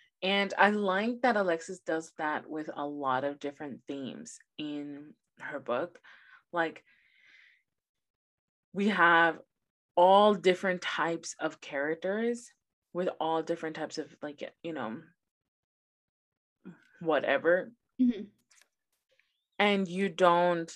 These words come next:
Speaker 1: it's not identified as that one thing. Or if it is, it's,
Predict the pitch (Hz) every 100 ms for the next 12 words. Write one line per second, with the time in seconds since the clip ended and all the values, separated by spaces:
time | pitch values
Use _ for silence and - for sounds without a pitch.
0 | - 185 185 190 170 180 175 160 160 151
1 | 135 117 113 131 117 - - 139 117 -
2 | - _ - 190 185 180 165 180 190 175
3 | 156 - - - - - 196 -